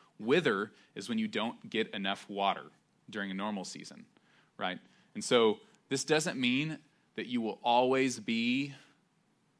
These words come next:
this doesn't mean you're gonna be Jesus, right? You're not. You're not gonna be Jesus, right? You're not gonna be always one hundred percent perfect, but it does mean that you're going to yield fruit in season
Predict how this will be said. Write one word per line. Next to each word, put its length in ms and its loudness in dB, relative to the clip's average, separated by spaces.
this 120 -4
doesn't 200 0
mean 100 2
you're 100 0
gonna 140 0
be 80 0
Jesus, 580 -8
right? 160 -8
You're 120 0
not. 320 0
You're 80 -2
not 220 2
gonna 120 -4
be 120 -10
Jesus, 580 -14
right? 180 -8
You're 140 0
not 200 2
gonna 200 -2
be 500 -2
always 500 6
one 180 0
hundred 260 -2
percent 340 -6
perfect, 480 -8
but 140 0
it 180 -4
does 360 2
mean 180 -4
that 80 -6
you're 160 -4
going 320 -2
to 100 -8
yield 220 -4
fruit 180 -8
in 80 -14
season 520 -10